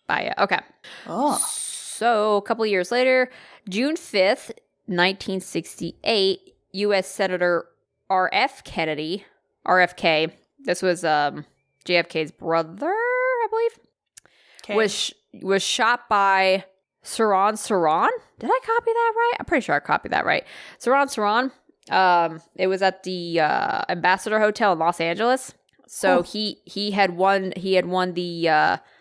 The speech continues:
Speaker 1: California Democratic presidential primary.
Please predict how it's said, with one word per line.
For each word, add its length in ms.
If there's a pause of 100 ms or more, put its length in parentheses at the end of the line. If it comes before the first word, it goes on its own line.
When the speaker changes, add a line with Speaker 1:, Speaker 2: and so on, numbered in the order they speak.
(240)
Speaker 1:
California 480
Democratic 600
presidential 600
primary. 680